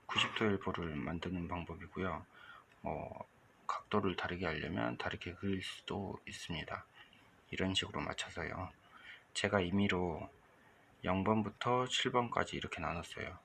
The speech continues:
나눌 때는 똑같이 나눠주면 돼요.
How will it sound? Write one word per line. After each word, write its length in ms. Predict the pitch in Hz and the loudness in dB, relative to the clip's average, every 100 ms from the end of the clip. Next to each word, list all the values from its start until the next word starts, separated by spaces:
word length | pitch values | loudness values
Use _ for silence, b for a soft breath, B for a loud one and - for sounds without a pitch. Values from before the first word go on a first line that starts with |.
| - | 2
나눌 340 | 85 90 104 | 4 6 4
때는 540 | 95 87 85 82 69 - - - - - - - - - - - - - B B B B B - - | 2 2 2 2 -2 -8 -20 -20 -20 -20 -20 -20 -20 -20 -20 -20 -20 -20 B B B B B -20 -2
똑같이 680 | - - 143 - - 87 - | -2 2 2 4 0 0 0
나눠주면 460 | 85 85 92 - 78 | 0 0 2 0 0
돼요. 280 | 82 82 | -2 -2